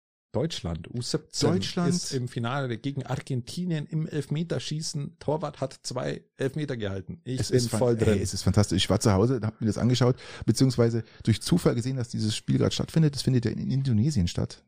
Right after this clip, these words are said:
Speaker 2: die W M. Und, äh, es hat wieder mal, Deutschland hat ja schon Spanien und U S A geschlagen. Äh, es waren dann auch im Netz ma-, massive,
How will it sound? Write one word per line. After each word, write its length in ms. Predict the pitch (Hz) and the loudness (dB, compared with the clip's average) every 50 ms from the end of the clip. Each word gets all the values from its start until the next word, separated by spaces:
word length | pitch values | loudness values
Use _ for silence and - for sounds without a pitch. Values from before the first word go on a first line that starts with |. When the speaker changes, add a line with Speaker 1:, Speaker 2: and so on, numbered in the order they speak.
| _ _ - | _ _ -6
Speaker 2:
die 160 | - 101 110 | -4 -2 -2
W 80 | 95 - | -2 0
M. 220 | - 117 147 156 - - - - - - - - | 2 0 0 0 -2 -8 -18 -20 -20 -20 -20 -16
Und, 520 | - - 120 113 110 113 104 - - - - - | -4 2 4 4 4 4 4 0 -4 -6 -4 -2
äh, 320 | 113 110 107 107 104 - - - | 0 2 2 2 2 0 -2 -4
es 120 | - - | -4 -4
hat 160 | 123 - - | -4 -2 0
wieder 140 | 131 131 127 | 0 2 4
mal, 180 | 120 110 107 104 | 4 4 2 2
Deutschland 320 | - - 113 - - 123 | 2 2 0 0 0 -2
hat 120 | 117 - 110 | -4 -4 -4
ja 40 | |
schon 160 | 107 - 90 92 | -4 -2 -2 -2
Spanien 440 | - - - 92 107 131 127 117 | -2 0 2 2 4 4 4 4
und 120 | - 92 - | 2 2 2
U 120 | 110 104 | 2 2
S 100 | 98 - | 2 2
A 140 | - - - | 0 -2 -2
geschlagen. 480 | 127 139 - 139 131 131 135 143 151 - - - - - - - - - _ - | 0 0 0 0 0 0 0 0 -2 -2 -6 -16 -20 -20 -20 -20 -20 -18 _ -8
Äh, 400 | - 107 107 107 107 110 - - - - - - - - | -4 -2 0 0 0 0 -2 -4 -6 -8 -12 -16 -14 -10
es 220 | - - - - | -10 -10 -8 -6
waren 140 | - 104 117 | -4 -2 -2
dann 100 | 113 - | -2 -2
auch 160 | - 107 - | -4 -6 -8
im 100 | - - | -6 -2
Netz 400 | 98 92 113 - - - - - - - - | 0 0 0 -2 -4 -6 -6 -4 -4 -6 0
ma-, 160 | - 107 104 | 4 4 6
massive, 580 | 101 104 104 - - - 147 143 147 139 127 | 6 6 6 4 2 2 4 6 6 6 6